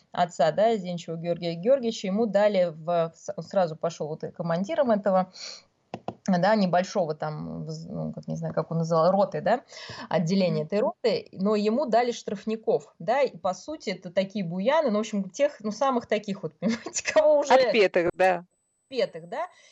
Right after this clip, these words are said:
Speaker 1: И, с одной стороны, можно сказать, а какая же у них была семья, может, там как раз мать не научила, да, но они были абсолютно, и вот из-за этой своей бесшабашности, да, вот они как раз, наверное,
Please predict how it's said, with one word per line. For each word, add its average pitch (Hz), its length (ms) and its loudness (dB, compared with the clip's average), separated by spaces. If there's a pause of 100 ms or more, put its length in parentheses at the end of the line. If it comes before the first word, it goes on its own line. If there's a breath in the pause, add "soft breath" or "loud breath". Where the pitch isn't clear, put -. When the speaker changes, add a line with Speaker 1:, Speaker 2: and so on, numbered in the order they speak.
(500 soft breath)
Speaker 1:
И, 233 200 -8
с 233 100 -10
одной 247 300 0
стороны, 247 320 -2
можно 247 220 -4
сказать, 208 240 -4
а - 40 -4
какая 220 300 0
же 196 80 -4
у 190 40 0
них 220 160 -2
была 196 180 -2
семья, 185 300 -8
может, 165 220 -10
там 156 220 -4
как 175 200 -10
раз 160 180 -4
мать 202 320 0
не 196 100 4
научила, 190 580 2
да, 220 220 4
но 208 260 0
они 208 280 0
были 208 280 0 (100)
абсолютно, 202 1080 -4
и 175 80 -10
вот 175 120 -10
из-за 185 180 -2
этой 190 160 -2
своей 175 240 -4
бесшабашности, 180 1080 -2
да, 185 200 0
вот 196 160 -4
они 196 160 -4
как 185 160 -6
раз, 196 200 -2
наверное, 180 500 -2